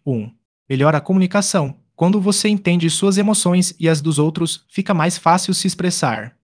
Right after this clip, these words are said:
Dois, aumenta a empatia. Você consegue se colocar no lugar do outro, o que ajuda a construir relacionamentos mais fortes.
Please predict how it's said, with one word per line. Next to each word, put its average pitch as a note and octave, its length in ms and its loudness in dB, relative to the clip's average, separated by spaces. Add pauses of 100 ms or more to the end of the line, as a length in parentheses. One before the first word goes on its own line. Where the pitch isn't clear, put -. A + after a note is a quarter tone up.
(120)
Dois, C#3 420 2 (280)
aumenta D#3 380 2
a - 20 0
empatia. D#3+ 640 -2 (180)
Você C3+ 240 -2
consegue F#3 400 0
se F#3+ 160 -4
colocar G3 480 0
no F3 80 2
lugar D#3 320 2
do D#3+ 100 0
outro, D#3 460 -2
o F3 80 -2
que - 100 -2
ajuda G3+ 280 4
a - 20 4
construir G3+ 480 0
relacionamentos F#3 840 2
mais F3 260 0
fortes. - 680 -4